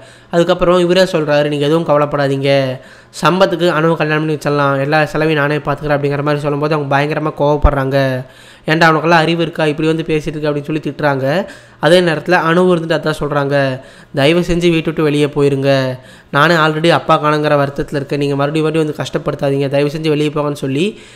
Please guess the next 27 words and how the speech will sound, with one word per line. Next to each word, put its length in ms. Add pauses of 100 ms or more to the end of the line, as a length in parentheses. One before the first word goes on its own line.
(160)
ரெண்டு 200
பேருமே 240
திட்டிடுறாங்க. 840 (320)
உடனே 320
ரகுபதியும் 540
கோவப்படுறாரு, 840 (280)
"உங்களுக்கு 280
அடுத்த 220
வேளை 160
சாப்பாட்டுக்கு 560
எதுவுமே 280
இல்லைனாலுமே 580
இதுக்கு 260
ஒண்ணும் 200
குறைச்சலே 400
கிடையாது" 380
அப்படின்னு 120
சொல்லி 160
திட்டுறாரு. 720 (320)
உடனே 300
புஷ்பா 360
இருந்துட்டு, 500 (400)
"உனக்கு 380
சுப்புவோட 300
தகுதிகள்லாம் 640
இல்லை, 220
நீயே 540